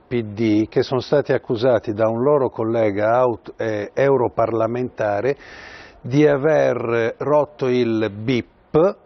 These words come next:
perché appunto si opponevano alla normale discussione in aula del D D L in questione. Si tratta dei ca-, famosi Cattodem, per cui non sapendo il P D quanti ne fossero dei suoi a poter votare contro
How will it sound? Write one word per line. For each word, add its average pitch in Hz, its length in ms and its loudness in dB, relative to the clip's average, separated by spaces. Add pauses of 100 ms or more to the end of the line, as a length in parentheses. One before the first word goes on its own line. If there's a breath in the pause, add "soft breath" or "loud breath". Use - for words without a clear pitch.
(540 soft breath)
perché 139 280 0
appunto 156 460 -2
si - 240 -4
opponevano 139 880 0
alla 131 220 2
normale 131 560 -2
discussione 127 760 -4
in 135 100 -2
aula 113 340 0
del 113 200 -4
D 110 140 -6
D 113 260 0
L 110 120 0
in 110 120 -2
questione. 117 680 0
Si - 180 -4
tratta 135 320 -2
dei 127 160 2
ca-, 131 140 -4
famosi 117 420 -2
Cattodem, 110 640 -2
per 208 200 0
cui 143 340 0 (720 loud breath)
non 180 320 2
sapendo 123 920 -2
il 117 220 0
P 120 300 -6
D 123 320 -2
quanti 180 680 0
ne 147 160 0
fossero 123 760 0
dei 120 260 0
suoi 123 580 2
a 110 100 2
poter 127 520 0
votare 123 640 -2
contro 110 720 -2